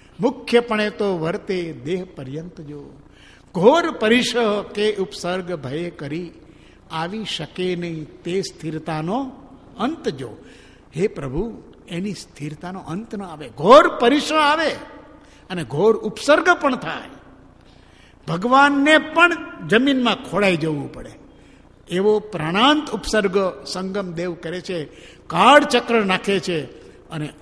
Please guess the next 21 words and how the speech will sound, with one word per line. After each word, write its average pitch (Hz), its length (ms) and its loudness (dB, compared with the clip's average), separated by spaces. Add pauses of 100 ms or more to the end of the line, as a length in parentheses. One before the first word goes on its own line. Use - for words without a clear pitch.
અડધી 160 380 -6
સુધી 151 500 -8
જમીનમાં 139 580 -10
ભગવાન 127 340 -14
ખોંચી 156 460 -18
જાય 110 240 -20
છે. - 320 -20 (640)
પણ 147 120 -12
છતાં 170 580 -12
પણ 160 140 -10
કહે 151 220 -12
છે, 151 180 -10
ભગવાનના 147 580 -12
મન, 143 360 -10
વચન, 160 300 -10
કાયાની, 151 720 -12
યોગની 165 380 -10
સ્થિરતાને 170 840 -10 (460)
લેશ 165 500 0
માત્ર 165 440 -4
પણ 175 300 -4